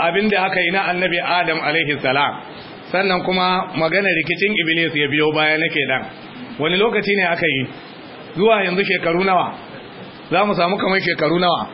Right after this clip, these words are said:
Kaga shekarun da yawa. Eh, abin da nake so mu dora shine kafin wannan lokaci Iblis shekaransa nawa? Kuma daga wancan lokaci zuwa yanzu shekaransa nawa?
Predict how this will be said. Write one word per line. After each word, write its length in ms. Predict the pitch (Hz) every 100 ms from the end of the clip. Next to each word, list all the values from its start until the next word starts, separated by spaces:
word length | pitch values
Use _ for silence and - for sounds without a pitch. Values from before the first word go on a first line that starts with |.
| - - - - - - - -
Kaga 220 | 139 175
shekarun 400 | 170 160 147 165
da 60 | 143
yawa. 240 | 123 113 - - - - - - - - - 120
Eh, 380 | 131 120 107 92 - - - -
abin 200 | 143 208
da 80 | 240
nake 260 | 226 220 202
so 300 | 233 254 - 180
mu 100 | 180
dora 500 | 208 277 285 151 - - -
shine 400 | 196 214 170 104 - -
kafin 400 | 190 196 226 247
wannan 260 | 269 254 233
lokaci 380 | 226 233 214 220 240 214
Iblis 340 | 196 214 226 220
shekaransa 600 | 190 180 220 220 202 175
nawa? 380 | 180 185 151 101 - - - -
Kuma 200 | 220 262
daga 180 | 226 214
wancan 340 | 240 226 220
lokaci 400 | 233 226 208 214 208
zuwa 240 | 233 208
yanzu 220 | 185 196
shekaransa 560 | 208 190 196 214 196 175
nawa? 360 | 185 185 143